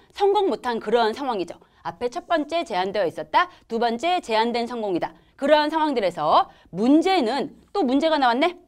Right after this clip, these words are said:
문제를 보니까 open not. 이 순간 느낌 빠고 알겠죠. 사람들이 문제는 블라블라가 아니야.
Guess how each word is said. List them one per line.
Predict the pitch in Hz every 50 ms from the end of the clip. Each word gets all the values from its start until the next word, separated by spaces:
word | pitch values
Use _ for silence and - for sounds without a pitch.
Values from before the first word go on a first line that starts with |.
| -
문제를 | 190 214 247 277 320 320 370 240
보니까 | 226 208 208 - 359 339 208 - - - _ - _
open | - 254 247 247 - 311 339 294 294 - -
not. | 233 247 202 - - _ _ _ _ _ _ -
이 | 214 220
순간 | - 285 302 294 254 190
느낌 | 185 175 214 214
빠고 | 254 320 359 320
알겠죠. | 294 240 165 - - - - - - _ _ _ _ _ _ _ _
사람들이 | - 381 403 370 277 262 262 - - - - - _
문제는 | - 190 240 285 311 320 359 339 320 320 403 494 - - - _
블라블라가 | - 202 226 247 247 214 233 226 220 208 160 -
아니야. | - 208 214 170 - -